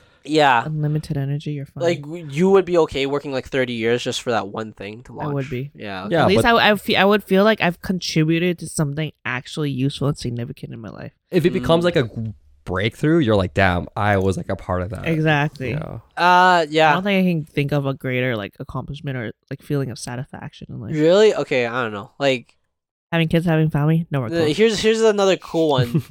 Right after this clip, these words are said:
Speaker 2: <laughs>
Speaker 1: that isn't as, like, grandiose as what you're thinking, but it's the same, like, steps. Like,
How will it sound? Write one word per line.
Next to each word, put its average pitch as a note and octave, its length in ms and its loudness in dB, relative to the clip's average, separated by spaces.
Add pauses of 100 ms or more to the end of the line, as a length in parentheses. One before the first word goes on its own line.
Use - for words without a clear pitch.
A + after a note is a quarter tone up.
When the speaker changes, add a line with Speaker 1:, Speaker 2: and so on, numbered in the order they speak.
(100)
Speaker 2:
<laughs> - 180 -14
Speaker 1:
that F3 180 2
isn't G3 320 2
as, D3+ 420 2
like, C3 220 2
grandiose B2+ 880 2
as B2 100 -6
what A#2 140 -2
you're A2 100 -8
thinking, D#3+ 300 -8
but F#3+ 100 4
it's D#3+ 140 2
the D#3+ 80 -8
same, D3 340 -2
like, A#2 460 -6
steps. - 540 -8
Like, G#2+ 200 -14